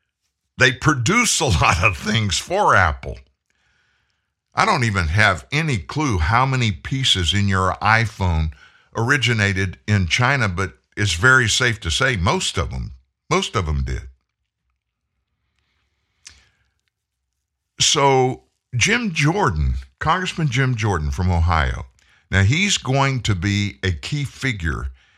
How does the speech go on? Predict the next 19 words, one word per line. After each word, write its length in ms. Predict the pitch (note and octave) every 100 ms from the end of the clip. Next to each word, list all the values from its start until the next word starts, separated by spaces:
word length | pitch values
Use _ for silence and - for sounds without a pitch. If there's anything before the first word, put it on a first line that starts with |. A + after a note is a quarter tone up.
| _ _
in 120 | G#2+
the 80 | G#2
new 160 | G2+ F2+
Congress 500 | - A2 G2 D2+ B1+
starting 500 | - E2+ F2 E2 D#2+
January 460 | F2 F2+ E2 D2
third. 420 | C#2+ - D#2+ A#1 G#1+ _ _ _ _ _ _ _
I 300 | F#2+ F#2 F#2
believe 380 | F2+ E2 G#2 B2
he's 180 | A2+ G#2
gonna 160 | A2 G2+
be 120 | G#2
the 140 | E2+
chair 340 | E2 - A2 A2+
of 120 | F2+
the 240 | F2 E2 C#2 - _ _ _ _ _ _
House 420 | A2+ A2+ - - C3+
Judiciary 600 | G2+ F#2+ A2+ G#2 D#2+ D2
Committee. 500 | D#2+ C2+ C2 C#2+